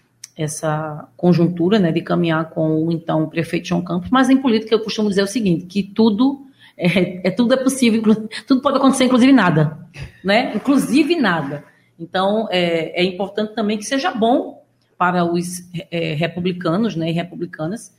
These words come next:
que estarão disputando a vaga de vereadores, é, estar com o prefeito, né,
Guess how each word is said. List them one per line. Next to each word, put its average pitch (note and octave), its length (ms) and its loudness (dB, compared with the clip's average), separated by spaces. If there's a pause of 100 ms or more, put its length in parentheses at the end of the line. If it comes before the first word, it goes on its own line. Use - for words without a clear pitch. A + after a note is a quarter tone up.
(140)
que - 80 -10
estarão E3 420 -6
disputando E3 840 -8
a D#3+ 120 -6
vaga D3+ 240 -8
de D#3+ 100 -8
vereadores, G#3 840 -4 (360)
é, E3+ 280 -2
estar B3+ 480 -2
com F#3+ 60 -6
o F3 80 -6
prefeito, D3 540 -14 (400)
né, D#3+ 240 -4